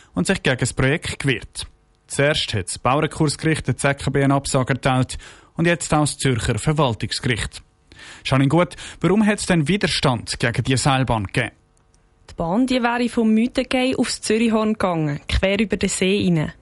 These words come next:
Speaker 2: Und am Anfang und Ende hat es jeweils eine grosse Bahnstation gegeben. Das hat das Stadtbild gestört, haben verschiedene Umweltschutzorganisationen argumentiert.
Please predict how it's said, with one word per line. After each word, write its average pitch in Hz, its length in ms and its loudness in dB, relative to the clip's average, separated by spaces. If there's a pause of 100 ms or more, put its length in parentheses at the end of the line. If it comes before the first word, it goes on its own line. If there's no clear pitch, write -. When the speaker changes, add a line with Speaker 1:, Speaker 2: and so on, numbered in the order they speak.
(320)
Speaker 2:
Und 190 100 0
am 190 140 2
Anfang 247 420 0
und 240 140 2
Ende 254 380 2
hat 294 160 0
es - 60 -8
jeweils 254 320 2
eine 247 60 2
grosse 226 420 0
Bahnstation 208 760 0
gegeben. 170 320 -2 (500)
Das 196 280 -2
hat 214 160 -2
das 208 100 2
Stadtbild 208 520 -2
gestört, - 500 -2
haben 165 100 0
verschiedene 180 540 0
Umweltschutzorganisationen 185 1500 0
argumentiert. 180 920 -2